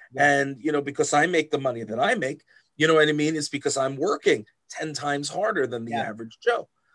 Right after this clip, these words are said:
Speaker 2: So, you know, all due respect. And, and again, I respect everybody from,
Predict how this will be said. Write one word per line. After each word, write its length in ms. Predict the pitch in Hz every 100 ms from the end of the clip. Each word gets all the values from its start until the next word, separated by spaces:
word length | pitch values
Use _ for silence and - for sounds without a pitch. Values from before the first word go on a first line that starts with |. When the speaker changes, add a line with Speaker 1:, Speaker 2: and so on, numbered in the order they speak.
| _
Speaker 2:
So, 400 | - 143 139 147
you 120 | 147
know, 220 | 151 143 -
all 220 | 143 160
due 180 | 147 190
respect. 440 | 226 - - 214 -
And, 140 | 139 -
and 100 | 135
again, 300 | 127 131 101 _ _ _ _ -
I 140 | 143
respect 500 | 156 147 - 139 - -
everybody 520 | 123 120 104 113 117
from, 380 | - 123 120